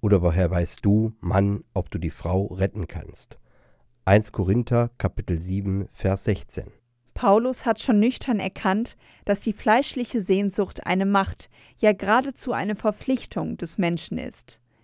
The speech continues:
Speaker 2: Darf die Kirche die Menschen um einer vermeintlich reinen Wahrheit willen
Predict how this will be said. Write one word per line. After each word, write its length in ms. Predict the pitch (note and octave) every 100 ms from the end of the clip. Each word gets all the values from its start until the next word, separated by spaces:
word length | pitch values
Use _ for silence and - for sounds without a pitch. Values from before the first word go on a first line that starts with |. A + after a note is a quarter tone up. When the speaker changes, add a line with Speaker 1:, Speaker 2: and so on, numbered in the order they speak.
| _ _ _ _
Speaker 2:
Darf 260 | F3 G#3+
die 160 | - G#3
Kirche 400 | - B3 C#4 -
die 140 | G#3+
Menschen 560 | F#3+ F#3+ A3+ - A#3+ A#3+ - _ -
um 160 | -
einer 240 | - A3+ A#3
vermeintlich 800 | - G#3 G#3 B3+ C4+ B3 -
reinen 320 | F#3+ A#3 A3+ F#3
Wahrheit 480 | F#3+ G#3 G3+ - -
willen 380 | F3+ F#3+ G3+